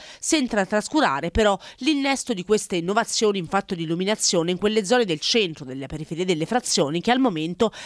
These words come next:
hanno un deficit strutturale in questo senso. L'intervento vedrà un confronto con la sovrintendenza e mirerà, oltre che a valorizzare il patrimonio storico e monumentale dell'Aquila,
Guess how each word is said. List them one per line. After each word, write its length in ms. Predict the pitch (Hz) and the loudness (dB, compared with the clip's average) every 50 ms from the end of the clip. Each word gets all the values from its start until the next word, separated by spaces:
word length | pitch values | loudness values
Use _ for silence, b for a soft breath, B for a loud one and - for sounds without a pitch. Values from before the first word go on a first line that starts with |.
| B B | B B
hanno 260 | - 190 262 262 277 | 2 2 2 2 0
un 80 | 254 | 0
deficit 560 | 247 262 262 247 - 196 - - 180 - - 170 | 2 0 0 0 -2 -8 -8 -8 -8 -8 -6 -8
strutturale 680 | 160 - - 277 269 - 214 185 156 131 147 165 175 | -6 -2 -2 -4 -2 -2 -2 -2 0 0 -2 -2 -2
in 100 | 175 160 | -4 -4
questo 300 | - 190 175 - - 185 | -2 -2 -2 0 0 -4
senso. 560 | - - - 107 143 151 - - 196 165 B B B B B B B B B B | -4 -4 -6 -8 -8 -4 -2 0 0 0 B B B B B B B B B B
L'intervento 1000 | 262 269 349 349 330 - 294 247 185 165 180 180 175 185 185 - 208 190 - - - | 4 4 4 4 4 4 2 2 2 2 0 2 2 0 -2 0 0 0 0 0 2
vedrà 360 | 208 226 220 220 214 - - - | 2 4 4 4 2 2 0 -2
un 140 | 254 247 | -4 -4
confronto 540 | 220 - 226 190 - - 214 214 202 - 208 | -2 -2 -2 -2 -2 0 0 0 0 0 0
con 160 | 185 185 185 | 2 4 4
la 100 | 180 180 | 4 4
sovrintendenza 1040 | 165 - 233 214 185 214 185 156 - 185 170 160 151 135 127 143 160 - - 175 - | 2 2 0 0 2 0 -2 -2 -4 -4 -4 -2 -4 -4 -4 -4 -4 -2 -2 -2 -2
e 120 | - 226 208 | 0 0 2
mirerà, 500 | 196 208 208 214 220 220 226 196 160 - - | 4 4 4 4 4 4 2 2 0 -2 -2
oltre 320 | 196 202 208 - - 185 | 0 0 0 0 -4 -6
che 80 | - 175 | -4 -4
a 60 | 160 | -2
valorizzare 760 | 160 165 170 170 165 156 156 170 147 143 180 196 190 190 180 | -2 -2 -2 -2 -2 -4 -4 -6 -4 0 2 2 2 2 2
il 80 | 160 - | -2 -2
patrimonio 520 | - 170 165 151 170 165 170 175 170 165 151 | -2 -4 -4 -2 -2 0 0 0 0 0 -2
storico 400 | - - 233 214 202 190 - 180 | -2 2 2 2 2 2 0 0
e 40 | |
monumentale 540 | 170 170 170 170 165 165 170 165 202 190 196 | 0 0 0 0 0 -2 0 2 2 2 2
dell'Aquila, 640 | 202 240 254 226 180 131 127 - - - 226 233 214 | 4 2 2 2 2 0 0 -2 -2 0 2 2 2